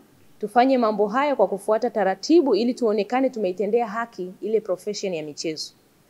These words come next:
Kwa sababu watu wengi tunachukulia kwamba michezo kama michezo ni kitu cha kucheza cheza tu, mtu yoyote anaweza kukifanya. Haiko hivyo.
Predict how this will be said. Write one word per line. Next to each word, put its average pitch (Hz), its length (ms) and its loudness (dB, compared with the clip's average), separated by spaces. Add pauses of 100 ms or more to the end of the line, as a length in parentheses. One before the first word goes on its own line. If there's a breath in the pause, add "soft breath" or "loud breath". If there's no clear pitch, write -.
(300)
Kwa 190 100 -6
sababu 214 360 2
watu 196 260 4
wengi 254 340 4
tunachukulia 196 680 -4
kwamba 226 240 0
michezo 214 500 2
kama 226 200 0
michezo 208 380 -2
ni 180 100 -4
kitu 202 180 -16
cha 190 120 -6
kucheza 175 360 -6
cheza 202 260 -4
tu, 226 100 -6
mtu 220 220 -4
yoyote 196 260 2
anaweza 180 280 -2
kukifanya. 180 540 -8
Haiko 185 340 2
hivyo. 170 360 -6